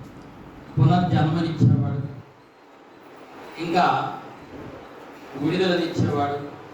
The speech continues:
రూపాంతరపరిచేవాడు, బాగు చేసేవాడు, ఎడతెగక దయ చూపేవాడు,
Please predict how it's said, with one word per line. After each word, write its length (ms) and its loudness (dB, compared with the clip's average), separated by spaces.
రూపాంతరపరిచేవాడు, 1300 0
బాగు 400 4
చేసేవాడు, 600 -2
ఎడతెగక 760 2
దయ 160 -2
చూపేవాడు, 880 -4